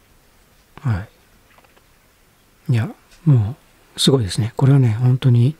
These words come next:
すごいですわ。えーと、すいません。これは僕、バッテリーって言いましたけど、バッテリーじゃないですね。<laughs> はい、すいません。間違え、間違えました。あの、水とかオイルとか入ってるちっちゃい缶ですね。はい。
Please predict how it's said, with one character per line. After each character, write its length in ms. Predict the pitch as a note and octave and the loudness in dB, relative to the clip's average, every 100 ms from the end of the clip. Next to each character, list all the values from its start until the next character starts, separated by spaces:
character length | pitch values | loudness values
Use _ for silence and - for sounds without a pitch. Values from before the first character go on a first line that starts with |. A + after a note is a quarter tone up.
| _ - | _ -8
す 180 | - | -2
ご 120 | C3 A2 | 0 0
い 20 | |
で 80 | F#2+ | -6
す 160 | - | -10
わ。 120 | A2 - _ _ _ - - | -12 -14 _ _ _ -20 -2
え 280 | D3 C3 C3 | 2 2 2
ー 20 | |
と、 100 | - | 0
す 120 | C3+ D#3 | 0 0
い 20 | |
ま 80 | C3 | 2
せ 80 | A#2+ | 0
ん。 140 | C3 | -2
こ 120 | - | 0
れ 260 | D3 C#3+ C#3+ | 2 2 2
は 320 | C#3 C3 C3+ | 2 2 2
僕、 480 | C#3 C3+ E3 D3+ D3+ | 2 0 2 2 2
バ 100 | C3 | 0
ッ 40 | |
テ 140 | - E3+ | 0 0
リ 80 | F3 | 0
ー 20 | |
っ 20 | |
て 80 | - | 0
言 60 | |
い 20 | E3+ | -2
ま 80 | |
し 40 | E3 | 0
た 60 | |
け 80 | G#2+ | -2
ど、 180 | G#2 B2 | -4 -2
バ 100 | D#3+ | 0
ッ 40 | D3 | 2
テ 120 | F3+ | 2
リ 60 | E3 | 2
ー 20 | |
じ 60 | |
ゃ 40 | D3 | 2
な 60 | |
い 40 | C3 | 2
で 40 | |
す 100 | - | -2
ね。 120 | G#2+ | -8
<laughs> 20 | - | -6
は 160 | - | 0
い、 60 | D3 | 0
す 160 | - | 2
い 20 | E3+ | 2
ま 100 | D3 | 2
せ 160 | - | 0
ん。 80 | B2+ - - | -2 -4 -10
間 120 | - D#3+ | -2 -2
違 20 | |
え、 20 | - - - - | -2 -10 -10 -2
間 100 | D#3 | 2
違 20 | D3+ | 4
え 40 | |
ま 80 | C#3 | 2
し 60 | C3+ | -2
た。 140 | A#2+ - - - - | -8 -14 -18 -20 -2
あ 60 | D#3 C#3+ | 0 4
の、 160 | C#3 - - - - | 2 0 -16 -20 -4
水 400 | F3 D#3 E3 A3+ | 2 4 4 2
と 140 | A#3+ - | 0 -4
か 240 | - G#3+ | 0 2
オ 140 | D3+ D#3+ | 2 2
イ 60 | |
ル 120 | C#3+ B2+ | 0 -2
と 120 | B2 | -2
か 120 | A#2+ | 0
入 160 | A#2+ B2 | 0 -2
っ 20 | |
て 140 | - | -2
る 140 | A2 A2 | -4 -4
ち 180 | - - | -8 -16
っ 40 | |
ち 140 | - G3+ | -2 0
ゃ 60 | |
い 340 | E3 G#2+ A#2+ - _ | 2 0 -6 -12 _
缶 320 | - E3+ G3+ D3 | -4 0 2 0
で 100 | F#2 | -4
す 140 | - | -6
ね。 260 | G#2+ G#2 B2+ | -6 -8 -10
は 280 | C3 A2+ G2 | -4 -2 -2
い。 120 | F2+ | -8